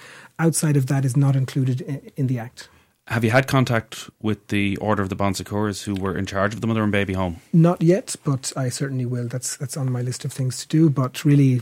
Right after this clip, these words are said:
Speaker 1: as I said, I've, I've only been in the post for a few weeks, and my focus has been me se-, meeting the families, now, um, moving on to Tuam,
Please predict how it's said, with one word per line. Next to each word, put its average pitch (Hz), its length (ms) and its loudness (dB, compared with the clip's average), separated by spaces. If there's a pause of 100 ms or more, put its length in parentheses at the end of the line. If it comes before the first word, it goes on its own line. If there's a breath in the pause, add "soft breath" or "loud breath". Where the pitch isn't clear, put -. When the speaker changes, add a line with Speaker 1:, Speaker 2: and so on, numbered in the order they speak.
(120)
Speaker 1:
as 139 120 -2
I 131 40 0
said, 131 180 0
I've, 127 140 2
I've 131 180 0
only 143 140 8
been 139 100 8
in 135 80 6
the 127 80 4
post 135 260 0
for - 120 -2
a 120 40 0
few 127 220 0
weeks, 143 480 2
and 123 140 0
my 123 100 -2
focus 139 320 0
has 127 160 0
been 123 240 2
me 131 140 4
se-, 127 240 -2
meeting 131 500 2 (440 loud breath)
the - 60 -6
families, 151 760 6 (240)
now, 131 580 4
um, 123 500 0
moving 131 260 4
on 123 100 0
to 135 120 -6
Tuam, 151 440 4